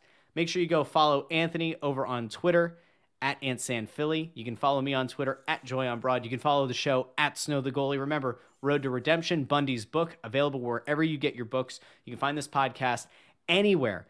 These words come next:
that you find podcasts, Apple Podcasts, Spotify, Stitcher, Google Podcasts, Amazon Music, anywhere you get your podcasts. Don't forget, as you're preparing your turkey, you're making the mashed potatoes, you're out there kinda making a nice little pan gravy, okay? You've got, like, a,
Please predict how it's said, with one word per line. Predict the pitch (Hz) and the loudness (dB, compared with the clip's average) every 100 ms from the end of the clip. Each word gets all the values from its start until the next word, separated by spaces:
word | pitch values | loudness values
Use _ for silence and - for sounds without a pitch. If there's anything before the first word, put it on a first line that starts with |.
| _ - | _ -8
that | 117 | -6
you | 131 | -6
find | 120 131 123 117 | -2 0 0 -2
podcasts, | 117 135 135 147 143 - | -2 -2 0 -4 -4 -4
Apple | 123 127 123 | -4 -2 0
Podcasts, | 139 135 135 127 - | 0 0 -2 -4 0
Spotify, | 135 139 147 131 | 0 0 0 -2
Stitcher, | - 165 135 120 | -4 -4 -4 -4
Google | - 185 180 | -2 0 0
Podcasts, | 185 127 113 107 - - | 2 0 0 -10 -12 -6
Amazon | 160 170 170 160 151 | -2 0 2 0 0
Music, | 156 127 120 - - | -4 -6 -12 -14 -10
anywhere | 196 233 220 214 | -8 -6 -4 -4
you | 214 | -2
get | 202 | -2
your | |
podcasts. | 180 214 208 170 | 2 2 2 -2
Don't | 233 | -2
forget, | 214 240 - _ | 0 -2 -4 _
as | 190 175 170 | -2 -2 0
you're | 175 175 - - | 0 0 -6 -10
preparing | 151 - 110 120 135 | -8 -6 -6 -4 -6
your | |
turkey, | 151 247 247 127 107 - _ | -8 -8 -8 -10 -12 -16 _
you're | 110 | -8
making | 101 107 139 | -6 -4 -2
the | 135 | -2
mashed | 139 139 - | -2 -2 -6
potatoes, | 170 - 180 185 104 - - _ - | -12 -6 -4 -2 -4 -6 -16 _ -6
you're | 117 | -2
out | 107 107 | 0 0
there | 123 | -2
kinda | - 135 139 | -2 -2 -2
making | 143 151 165 | -2 -2 0
a | 156 | 0
nice | 156 156 - | 0 -2 0
little | 175 175 | -2 -2
pan | - 180 180 175 | -2 -2 0 -2
gravy, | 147 113 101 92 | -2 -2 -4 -8
okay? | 90 - 131 151 - - - | -8 -2 -2 -2 -10 -20 -10
You've | 120 | -4
got, | 120 120 117 | 2 2 2
like, | 131 123 | -2 2
a, | 139 131 | 4 4